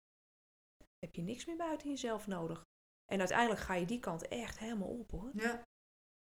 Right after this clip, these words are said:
Speaker 1: Ga je echt naartoe dat je gewoon alleen nog maar, "Mens, ken uzelf," <laughs> kan zeggen. Klinkt heel cliché, maar daar komt het wel op neer.
Speaker 2: Als ik jou nou, ik ga jou even op het podium zetten. "Hey Son, hier heb je een podium. Ga er eens op staan.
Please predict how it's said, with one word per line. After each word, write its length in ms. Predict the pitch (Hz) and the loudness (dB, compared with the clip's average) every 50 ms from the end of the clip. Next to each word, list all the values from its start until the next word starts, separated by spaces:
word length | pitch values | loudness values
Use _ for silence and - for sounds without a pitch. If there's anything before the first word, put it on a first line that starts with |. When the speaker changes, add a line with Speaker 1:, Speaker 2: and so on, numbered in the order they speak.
| _ - - | _ -8 -6
Speaker 1:
Ga 160 | - - - | -4 -4 -4
je 120 | 185 185 | -2 0
echt 180 | - - - - | 0 0 0 0
naartoe 400 | 214 190 180 - - 269 262 220 | -2 -4 -2 -2 -2 0 0 0
dat 180 | - 190 190 - | 0 0 0 -2
je 60 | - | -4
gewoon 280 | - - 196 196 185 190 | -2 0 2 4 4 4
alleen 240 | 190 196 208 226 226 | 4 4 4 4 4
nog 100 | 220 196 | 2 2
maar, 400 | 202 196 185 180 180 180 - 185 | 2 2 2 2 2 0 0 0
"Mens, 320 | 190 202 226 233 202 - | 2 2 2 2 0 0
ken 180 | - - 208 196 | 0 0 0 2
uzelf," 500 | 185 180 170 190 220 247 247 226 220 - | 0 0 0 0 0 0 0 -2 -2 -2
<laughs> 440 | 185 175 - - - 247 240 - - | -4 -4 -4 -2 -4 -4 -4 -4 -4
kan 240 | - - 196 202 196 | -2 0 0 0 0
zeggen. 460 | - 196 180 170 - - - - 190 - _ _ _ _ _ _ _ _ _ _ _ - | 0 -2 -2 -2 -4 -8 -10 -10 -10 -14 _ _ _ _ _ _ _ _ _ _ _ -2
Klinkt 220 | - 202 196 196 | 2 2 2 2
heel 320 | 170 196 208 226 233 220 | 2 4 6 8 6 6
cliché, 480 | 226 - 226 196 - - 262 233 190 180 | 4 4 2 4 6 6 8 8 8 8
maar 260 | 196 202 196 196 190 | 6 6 6 4 4
daar 140 | 190 196 190 | 4 2 2
komt 220 | - 220 202 196 | 2 0 0 0
het 100 | - 180 | 0 -2
wel 160 | - 233 247 233 | -2 0 0 0
op 140 | 196 - | -2 -2
neer. 320 | - 262 262 226 170 165 175 - - _ _ _ _ _ _ - - - - - - - - - - - | -2 -2 -2 -2 -2 -4 -6 -10 -14 _ _ _ _ _ _ -20 -20 -18 -14 -12 -10 -10 -10 -10 -2 2
Speaker 2:
Als 180 | - 262 262 | 4 6 8
ik 100 | 311 294 | 8 8
jou 200 | 311 311 302 294 285 | 12 12 12 12 12
nou, 300 | 277 269 269 254 240 - | 12 12 12 12 10 8
ik 100 | - - | 6 6
ga 200 | - - 269 262 | 6 6 8 8
jou 160 | 254 247 233 | 10 10 10
even 200 | 233 233 226 226 | 10 8 6 2
op 60 | 220 | -2
het 80 | - - | -4 0
podium 380 | - 208 170 160 156 151 156 165 | 4 6 6 6 6 6 4 2
zetten. 380 | - 170 156 156 151 165 165 | 2 2 2 2 2 2 2
"Hey 240 | 240 359 427 427 403 | 4 6 6 8 6
Son, 300 | 349 - 392 392 359 294 | 6 4 4 8 8 10
hier 140 | 262 302 359 | 10 10 8
heb 140 | 330 - - | 4 4 2
je 80 | 262 | 0
een 60 | 240 | 2
podium. 320 | - 330 392 415 320 240 202 | 4 6 8 8 8 6 4
Ga 220 | 202 - 339 359 | 4 4 4 4
er 60 | 359 | 4
eens 160 | 339 330 - 381 | 2 2 4 4
op 100 | 440 - | 4 2
staan. 380 | - - - 214 226 302 359 | 2 2 4 6 8 8 6